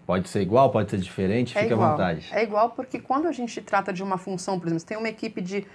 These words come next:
Speaker 2: cinco, dez, quinze pessoas que cuida, por exemplo, da limpeza.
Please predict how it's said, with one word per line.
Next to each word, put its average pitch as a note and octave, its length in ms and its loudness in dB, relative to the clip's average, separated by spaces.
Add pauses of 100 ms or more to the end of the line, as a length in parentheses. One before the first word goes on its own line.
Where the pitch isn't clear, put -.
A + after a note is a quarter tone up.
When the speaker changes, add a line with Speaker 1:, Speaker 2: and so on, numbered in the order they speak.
(140)
Speaker 2:
cinco, G#3 420 -4
dez, F#3 320 0
quinze G#3 240 -6
pessoas G3+ 340 -2
que G3+ 100 -4
cuida, A3 260 -2
por G#3 180 -2
exemplo, G3 280 -4
da G#3 100 0
limpeza. D#3+ 540 -4